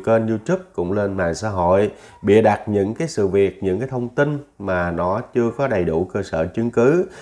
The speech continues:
để mà vu khống, xúc phạm, làm nhục đến danh dự, nhân phẩm của cụ Lê Tùng Vân, thầy ông nội nói riêng, và đại gia đình Thiền Am Bên Bờ Vũ Trụ.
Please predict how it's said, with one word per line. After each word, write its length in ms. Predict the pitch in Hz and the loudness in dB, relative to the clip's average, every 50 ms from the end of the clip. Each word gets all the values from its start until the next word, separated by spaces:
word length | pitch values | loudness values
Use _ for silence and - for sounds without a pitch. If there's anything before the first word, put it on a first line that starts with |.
| - - - | -20 -10 -2
để 160 | - 90 98 | 0 0 2
mà 140 | 117 120 98 | 2 0 0
vu 260 | 90 98 127 131 131 | 2 4 4 4 2
khống, 320 | 131 - 131 127 139 165 | 2 -2 -6 -6 -6 -8
xúc 200 | 170 - - 185 - - | -8 -8 -10 -10 -8 -4
phạm, 280 | - 82 82 85 85 | -4 -2 -2 -2 -4
làm 260 | 90 90 90 87 87 | -4 -4 -4 -4 -2
nhục 240 | 90 95 87 - - | -2 -2 -2 -2 -4
đến 200 | 98 98 110 123 | -4 -4 -2 0
danh 180 | 120 110 101 98 | -2 -2 -2 0
dự, 140 | 82 82 85 | -2 0 0
nhân 220 | 90 98 98 92 | 0 -2 -2 -4
phẩm 280 | - - 82 78 92 101 - | -4 -4 -4 -4 -6 -6 -4
của 320 | - 82 82 90 98 113 120 - - | -2 0 2 2 2 2 0 -4 -6
cụ 160 | - 85 85 | -4 -2 0
Lê 160 | 90 98 101 | 0 0 0
Tùng 200 | 98 - 95 87 | 0 -2 -4 -2
Vân, 240 | 78 80 117 131 135 123 - - | 0 0 0 0 0 -2 -8 -12
thầy 180 | - 95 87 85 | -8 -6 -4 -4
ông 180 | 87 87 90 92 | -4 -4 -4 -4
nội 200 | 87 87 87 95 | -4 -2 -2 -2
nói 120 | 107 120 | -2 2
riêng, 260 | 120 131 139 139 135 - - - - - - _ | 4 4 4 4 2 0 -4 -12 -20 -20 -20 _
và 120 | - 95 90 | -6 -4 0
đại 260 | 85 85 85 87 98 | 0 0 0 0 0
gia 80 | 104 104 | 0 0
đình 240 | 101 98 95 90 | 2 0 0 -2
Thiền 240 | 85 - 95 90 82 | -2 -2 -2 -2 0
Am 180 | 76 95 98 98 | 0 0 0 0
Bên 160 | 95 95 90 | -2 -2 -2
Bờ 100 | 90 85 | 0 0
Vũ 140 | 82 87 101 | 0 0 -2
Trụ. 420 | - - 95 90 92 101 104 101 | 0 0 2 4 4 4 2 0